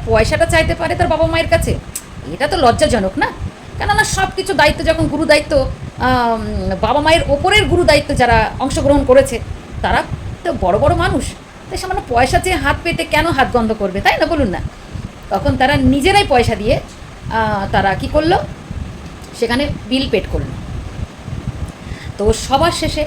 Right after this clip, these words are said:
একটাই কথা বলছি, বা বলার, সব কথা শুনলেন, শোনার পরে একটাই কথা বলছি, নিজের, ওই যে সেদিনকে বলেছে যে নিজের বলে কোনো কিছু দাবি করবেন না, নিজের বলে কিছু নেই, এটা প্রমাণ হচ্ছে আর প্রমাণ হয়ে গেল।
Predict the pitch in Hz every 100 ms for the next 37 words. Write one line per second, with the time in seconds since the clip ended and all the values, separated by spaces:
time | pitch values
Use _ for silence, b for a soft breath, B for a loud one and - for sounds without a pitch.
0 | - 190 - 302 247 226 196 190 - -
1 | - - 196 190 190 247 294 - 240 247
2 | - 208 214 220 196 185 277 - - B
3 | B - - 285 294 277 269 233 - 277
4 | 269 202 185 - - - - 240 285 330
5 | 339 - - - - 233 277 285 269 277
6 | 294 247 254 285 - - - - - 254
7 | 262 330 370 381 349 339 294 294 294 233
8 | 226 247 214 214 180 175 - - - -
9 | - - - 220 262 349 233 254 262 -
10 | 202 190 214 - - - - - - -
11 | - 190 240 233 247 330 269 226 - 175
12 | 196 190 220 247 196 214 196